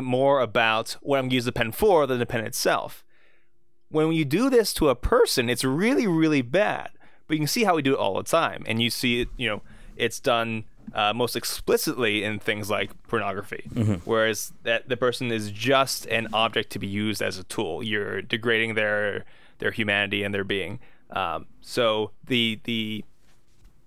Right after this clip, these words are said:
Speaker 1: uh, spousal meaning of the body rejects that. It's a free giving of to this other who is good.
Speaker 2: Yeah.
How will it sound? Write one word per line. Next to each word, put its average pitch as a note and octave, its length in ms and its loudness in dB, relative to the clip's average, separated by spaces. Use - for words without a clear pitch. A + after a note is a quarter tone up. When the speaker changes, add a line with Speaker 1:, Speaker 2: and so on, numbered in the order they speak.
Speaker 1:
uh, G2+ 280 0
spousal D#3 440 0
meaning D3+ 140 2
of C3 60 0
the A#2 60 -2
body D#3 360 2
rejects G#2+ 520 -2
that. - 280 -4
It's - 340 -2
a A2+ 300 0
free A#2+ 320 0
giving C3 440 0
of A2+ 320 -2
to - 100 -8
this A2+ 200 -2
other A#2+ 420 2
who A#2 320 -6
is G2+ 280 -2
good. - 260 0
Speaker 2:
Yeah. - 260 2